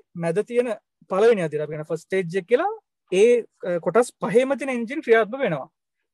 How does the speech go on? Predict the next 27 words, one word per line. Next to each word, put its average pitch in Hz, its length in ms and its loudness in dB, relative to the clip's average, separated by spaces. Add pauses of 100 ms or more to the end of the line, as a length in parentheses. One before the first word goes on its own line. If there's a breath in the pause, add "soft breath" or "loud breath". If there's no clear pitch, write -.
(280)
අ, 165 80 -4
ගමනේ 180 360 2
ටිකක් 262 320 2
දුර 294 160 2
යද්දි 170 320 2 (420)
බූස්ටර්ස් 226 480 2
වල 247 140 4
ඉන්ධන 196 340 -4 (280)
අවස-, 190 380 0
ඉවර 226 200 6
වෙනවා. 190 300 4 (260)
ඒක 202 220 0
ගලවලා 196 300 2
අයින් 165 120 -4
කරනවා. 156 240 -14 (720)
ඊට 180 160 -12
පස්සේ, 190 340 -6 (420)
අ, 180 60 -2 (680)
ෆස්ට් 208 200 0
ස්ටේජ් 180 340 4
එක 226 160 -2
දිගටම 180 320 -2
ගමන් 160 240 0
කරනවා 156 340 -2 (300)
ඉලක්කයට 175 440 -4
ළඟා 160 280 0
වෙන්න. 131 200 -8